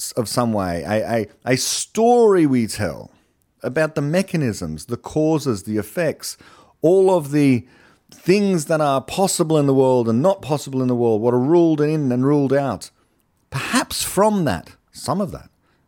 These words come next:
especially in physics or chemistry and the physical sciences. Maybe, if you're lucky, then you can really control your variables. Then perhaps, if you know that people aren't gonna get involved,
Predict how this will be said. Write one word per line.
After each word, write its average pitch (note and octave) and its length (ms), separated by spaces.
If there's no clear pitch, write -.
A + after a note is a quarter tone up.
especially C3 300
in A2+ 60
physics A#2 440
or D#2+ 60
chemistry B2 420
and D#2+ 100
the E2 40
physical A2 440
sciences. G#2 540
Maybe, F3 580
if - 180
you're E3+ 100
lucky, B2 440
then G2 120
you G#2+ 80
can A2 160
really D3+ 340
control A#2 380
your G2 140
variables. D#2+ 480
Then D#3+ 360
perhaps, C#3 640
if G2+ 120
you A2 80
know B2+ 320
that F#2+ 120
people A#2 280
aren't A2+ 160
gonna A2+ 140
get G#2+ 120
involved, F#2 460